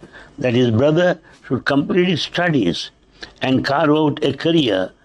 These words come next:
for himself. He insisted on Razu being formally educated. Razu used to comment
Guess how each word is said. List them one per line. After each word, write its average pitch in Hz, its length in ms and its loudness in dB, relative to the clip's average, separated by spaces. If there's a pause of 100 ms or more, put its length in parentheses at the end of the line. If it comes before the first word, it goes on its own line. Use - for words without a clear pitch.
(140)
for 113 160 0
himself. 113 680 0 (380)
He 147 200 0
insisted 156 720 0
on 117 420 -2 (300)
Razu 156 460 2
being 139 240 2
formally 147 580 0
educated. 131 720 -2 (540)
Razu 139 420 2
used 139 260 0
to 127 80 -4
comment 131 600 0